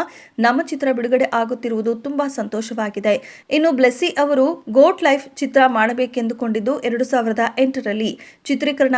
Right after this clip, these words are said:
ಆರಂಭವಾಗಿದ್ದು ಎರಡು ಸಾವಿರದ ಹದಿನೆಂಟರಲ್ಲಿ. ಈ ಚಿತ್ರಕ್ಕಾಗಿ ಹದಿನಾರು ವರ್ಷಗಳ ಶ್ರಮವಿದೆ. ನಾನು ಈ ಚಿತ್ರಕ್ಕಾಗಿ ಮೂವತ್ತೊಂದು ಕೆಜಿ ತೂಕ ಕಡಿಮೆ ಮಾಡಿಕೊಂಡಿದ್ದೇನೆ. ಇದು ಬೆನ್ಯಾಮಿನ್ ಅವರು ಬರೆದಿರುವ ಆಡು ಜೀವಿತಂ ಕಾದಂಬರಿ ಆಧಾರಿತ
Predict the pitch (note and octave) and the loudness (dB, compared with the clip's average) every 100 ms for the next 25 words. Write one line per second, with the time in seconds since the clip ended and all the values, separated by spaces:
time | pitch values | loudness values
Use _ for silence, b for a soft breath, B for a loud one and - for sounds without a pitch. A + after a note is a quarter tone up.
0 | - G#3+ A3 B3 A#3+ A#3 A3+ A3 G#3+ C4 | 0 0 0 0 -2 -2 -2 -2 -4 -4
1 | A#3+ G#3+ A#3+ B3+ A3 G#3+ A3 G#3+ A#3 A#3+ | -2 -4 -2 -2 -2 -4 -4 -4 -4 -6
2 | A#3 G#3+ G3+ G#3+ - A3+ A3+ A3 A#3+ A#3+ | -6 -6 -4 -6 -6 -8 -6 -6 -8 -2
3 | A#3 A3 C#4+ F#4+ B B C4+ B3 C4 C4+ | -2 0 -2 -4 B B 0 2 4 4
4 | D4 E4 C#4 A#3 A3+ C4 A3 A#3 - - | 2 2 2 0 0 0 2 2 -2 -6
5 | A#3+ A3+ A#3+ A#3 - - _ b b - | -2 -2 -2 -6 -8 -12 _ b b -2
6 | B3 C4 D4+ C4+ C4 B3 C4 C4+ C4+ B3+ | 2 2 2 -2 -4 -2 -2 -2 -2 -2
7 | C4+ F4+ B B B3 C#4+ D#4 C4+ C#4+ C#4 | -4 -6 B B 2 4 4 2 2 0
8 | C#4+ C4+ C4 B3+ B3+ A#3+ A3 A3+ A#3+ A3 | -4 -4 -6 -4 -4 -2 -4 -2 -4 -2
9 | A3 A3 G#3+ G#3 G#3 G3+ - - A#3+ D#4+ | -4 -4 -6 -4 -4 -6 -10 -10 -4 -4
10 | G#4 B B B A#3 C#4+ F4 F4+ F4 D4+ | -4 B B B 6 6 6 0 0 -4
11 | C4+ A#3 A#3+ C4+ A3+ A#3 C4 B3 A#3+ - | -2 -2 0 2 2 2 0 0 0 0
12 | A3 G#3+ B3 A#3 A3+ A3 A3+ A3+ A#3 G#3+ | 0 2 0 -2 -6 -4 -4 -4 -4 -2
13 | A3 A3 A3 - G3+ A3 A3+ A3+ | -2 -2 -4 -2 -2 -2 -4 -4